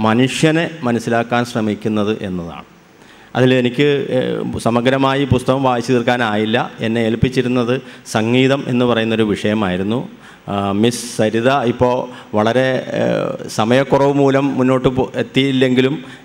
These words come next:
ഏകദേശം അതിൻ്റെ ഒരു കണ്ടന്റ്, ഒരു ഭാഗം ഇവിടെ ഇപ്പോൾ അവതരിപ്പിച്ചു. അത്, ഏഹ്, ഫെമിനിസത്തിൻ്റെ സൈദ്ധാന്തിക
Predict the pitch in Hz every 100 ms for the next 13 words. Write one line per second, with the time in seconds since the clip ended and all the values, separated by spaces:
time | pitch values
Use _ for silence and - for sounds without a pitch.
0 | 110 123 135 147 143 147 131 127 135 143
1 | 135 131 156 185 151 127 123 110 85 -
2 | 117 151 135 131 131 139 160 156 123 120
3 | 120 120 120 104 107 117 117 113 120 143
4 | - - - 113 117 131 131 120 - -
5 | - - 104 107 - - - - - -
6 | - 123 120 147 156 156 156 160 151 156
7 | 151 123 127 127 143 151 156 156 147